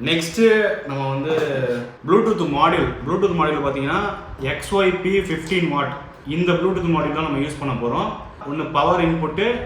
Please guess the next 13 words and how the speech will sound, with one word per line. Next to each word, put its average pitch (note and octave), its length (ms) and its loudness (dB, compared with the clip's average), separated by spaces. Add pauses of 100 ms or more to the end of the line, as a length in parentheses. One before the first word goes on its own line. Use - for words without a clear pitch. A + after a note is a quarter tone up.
(340)
ரெண்டு F#3+ 260 2
ஸ்பீக்கர் F#3+ 360 0
அவுட்புட்டு. C#3 400 0 (340)
மொத்தம் B3 340 2
இந்த A3+ 180 6
போர்டுல G#3 260 6
இருந்து G#3 160 2
நம்ம E3+ 200 0
தேர்ட்டி G3 280 4
வாட்ஸ் F#3 220 2
வரைக்கும் E3 240 0
அவுட்புட் D#3 320 -2
எடுத்துக்கலாம். C3 420 -2